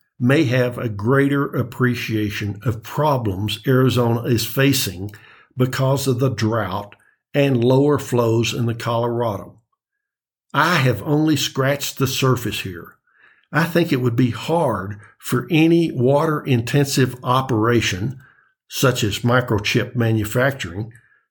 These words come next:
to consider an operation in Arizona today. There just seem to be too many uncertainties with Arizona's water supply. I fear the Bureau of Reclamation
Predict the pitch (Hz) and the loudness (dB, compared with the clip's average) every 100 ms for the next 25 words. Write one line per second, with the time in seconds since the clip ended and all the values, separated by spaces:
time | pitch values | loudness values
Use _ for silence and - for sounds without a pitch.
0 | _ 160 160 156 - - 196 139 107 104 | _ -4 2 2 2 2 2 2 -2 -2
1 | 120 117 143 143 151 127 123 117 - 117 | -2 -2 -2 -2 0 0 2 0 0 -4
2 | - 120 120 123 123 113 117 123 127 117 | 0 0 0 0 2 2 0 -2 -2 -2
3 | 104 120 104 87 - _ _ _ _ _ | 0 0 -2 -6 -16 _ _ _ _ _
4 | _ _ _ _ 139 165 123 135 151 135 | _ _ _ _ 0 2 2 0 0 -2
5 | - 151 151 160 139 123 117 110 - 175 | 0 2 4 4 2 2 0 -2 0 0
6 | 180 147 127 135 135 135 113 110 - 139 | 2 2 4 2 0 0 0 0 0 0
7 | 123 120 95 95 90 - _ _ _ - | 0 -2 -6 -8 -10 -12 _ _ _ 0
8 | 110 104 139 135 139 127 120 123 123 117 | 0 0 2 4 4 2 2 0 -2 -2
9 | 107 117 107 - 101 92 80 - - _ | 0 2 2 -2 -4 -8 -12 -14 -20 _
10 | _ _ _ _ _ _ _ _ _ _ | _ _ _ _ _ _ _ _ _ _
11 | _ _ - 135 170 165 - 143 139 139 | _ _ -2 0 2 0 0 2 4 2
12 | 123 104 113 135 131 127 104 113 120 117 | 0 0 2 4 4 2 2 0 0 0
13 | 104 104 104 - 104 | 0 0 -2 -4 -6